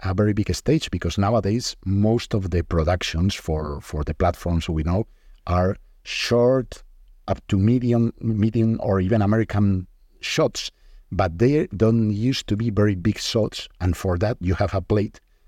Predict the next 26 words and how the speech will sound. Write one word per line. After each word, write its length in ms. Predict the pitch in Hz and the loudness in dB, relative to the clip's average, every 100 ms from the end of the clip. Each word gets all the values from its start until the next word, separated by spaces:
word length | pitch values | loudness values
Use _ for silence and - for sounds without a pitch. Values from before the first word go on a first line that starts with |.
| - - _ - | -20 -20 _ -2
in 240 | 101 92 | 0 2
which 280 | 98 107 - | 2 0 -2
you 120 | 80 | -2
can 140 | 90 90 | 0 2
integrate 400 | 87 85 87 85 | 2 0 0 0
your 100 | 78 | -2
background. 520 | 85 - 101 92 78 | -4 0 0 0 0
So, 280 | 90 85 - - - - - - 110 | 0 -2 -4 -18 -20 -20 -20 -6 -2
uh, 260 | 95 92 - | 2 0 -2
things 440 | - - 139 143 135 | -6 -2 0 0 0
are 160 | 135 | -2
changing, 680 | 113 - 135 131 113 117 131 - - - - - | -2 -2 2 2 2 0 -2 -6 -18 -20 -20 -4
I 100 | 104 | -2
think 200 | - 123 | 2 2
that 140 | 117 | 2
for 200 | - 104 | 0 -2
good, 260 | 95 107 85 | 2 2 2
because, 380 | 87 85 80 87 | -2 0 0 -2
uh, 280 | 85 85 - | -2 -4 -2
imagine 400 | 92 98 110 110 | 0 2 2 2
a, 280 | 101 92 - | 0 -2 -4
a, 140 | 92 87 _ 78 | -6 -8 _ -8
a 240 | 73 69 | -6 -6
service, 800 | - 104 101 98 98 - - - _ - - - - | -2 0 2 0 -2 -4 -10 -14 _ -20 -20 -16 -2
uh, 580 | 82 78 73 67 58 55 _ | 2 2 2 -2 -6 -12 _
company. 460 | - 113 80 62 | 2 2 2 -4